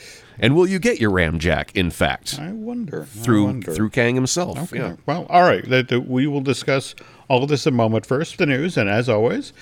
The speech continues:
Speaker 2: news portion of Marvelous Disney is brought to you by our newest sponsor, which is Touring Plan's own travel agency. And if you're thinking of heading down to Walt Disney World in the not-so-distant future,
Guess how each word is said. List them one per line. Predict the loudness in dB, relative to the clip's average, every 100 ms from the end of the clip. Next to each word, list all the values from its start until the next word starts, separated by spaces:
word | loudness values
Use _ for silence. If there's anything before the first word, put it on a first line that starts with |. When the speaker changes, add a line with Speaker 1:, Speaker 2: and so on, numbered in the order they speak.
| -20 -20 -10 0
Speaker 2:
news | 0 4
portion | 2 2 0
of | -2
Marvelous | 0 0 0 -2
Disney | -2 -2 -2 -4 -2
is | -4 0
brought | 0 0 0
to | 0
you | 0 0
by | -2 -2 -2
our | -2 -2 -2
newest | 0 2 2 0 -2
sponsor, | -4 -4 -2 -4 -6 -14 -20 -6
which | -2 0
is | -2 -2
Touring | 0 2 0
Plan's | -2 -4 -2 0
own | -2
travel | 0 0 2 2 0
agency. | 0 -4 -6 -6
And | -6
if | -4
you're | -4
thinking | -4 -2 0 0
of | 0
heading | 0 0
down | -2 0
to | 2
Walt | 2 2
Disney | -2 0 0
World | 0 -2
in | -6
the | -4
not-so-distant | -2 -2 -2 -4 -4 -6 -8 -10
future, | -8 -6 -6